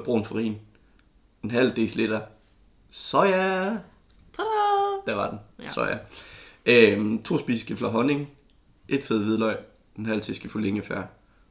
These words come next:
Speaker 1: Og så bruger jeg, øh, maizena til at tygge det med. Jeg har skrevet to spiseskefler maizena,
Speaker 2: Mhm.
Speaker 1: øh, men det er sådan en smagssag.
Speaker 2: Ja.
Speaker 1: Øhm, og, altså, det er ret lige til, men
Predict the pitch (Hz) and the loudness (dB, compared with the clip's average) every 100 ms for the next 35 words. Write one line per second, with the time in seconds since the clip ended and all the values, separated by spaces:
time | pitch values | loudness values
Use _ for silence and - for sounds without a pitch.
0 | - - 101 113 110 104 - - - - | -16 -8 -6 0 2 2 0 -4 -8 -10
1 | - - _ _ _ _ - 95 98 107 | -10 -14 _ _ _ _ -8 -4 -4 -2
2 | 104 104 110 117 - - - - 113 110 | -2 -2 -6 -8 -8 -8 -10 -10 -12 -12
3 | - _ - 101 - 107 131 117 120 107 | -18 _ -10 -6 -4 -2 -2 -2 -2 -4
4 | - - 104 101 101 - 104 104 - - | -4 -6 -6 -6 -6 -8 -6 -8 -12 -20
5 | - 185 208 247 - - - - - 98 | -10 -8 -8 -8 -8 -6 -6 -6 -4 -4
6 | 110 107 - 113 98 - - - - - | -4 -6 -6 -4 -6 -6 -8 -10 -18 -12
7 | 180 - - - - _ _ - 113 107 | -12 -12 -18 -20 -20 _ _ 6 8 8
8 | 95 98 92 98 _ _ _ _ _ _ | 6 0 -4 -8 _ _ _ _ _ _
9 | _ _ _ _ _ _ - 98 - - | _ _ _ _ _ _ -8 -8 -8 -16
10 | _ _ _ - - - 101 101 - - | _ _ _ -14 -10 -4 -2 -2 -4 -14
11 | - - - 107 117 120 113 - 110 113 | -20 -12 -2 -2 2 2 4 2 0 -2
12 | 123 - 110 | -4 -4 -2